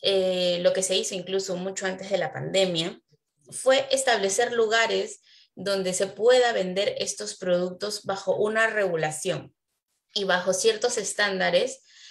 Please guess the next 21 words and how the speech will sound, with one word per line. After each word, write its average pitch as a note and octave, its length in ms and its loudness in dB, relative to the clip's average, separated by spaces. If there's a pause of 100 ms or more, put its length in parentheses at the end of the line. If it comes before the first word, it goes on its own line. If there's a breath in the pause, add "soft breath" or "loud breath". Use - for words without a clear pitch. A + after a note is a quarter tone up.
(140 loud breath)
eh, F#3+ 500 2
donde G3 560 -2
indiquen, A#3 680 -4
eh, G3+ 100 -4
productos G#3+ 680 0
que F#3 120 -6
sean G#3 520 -2
dentro A#3 720 0
de F#3 260 -4
lo F3 280 6
establecido F3 720 0
como F3+ 220 -4
seguros, - 760 -2
porque F3+ 240 2
realmente G3+ 500 0
ninguno G#3 480 -6
de G#3+ 80 -4
estos - 280 -8
productos E3+ 480 0
son E3 140 -6
seguros. - 600 2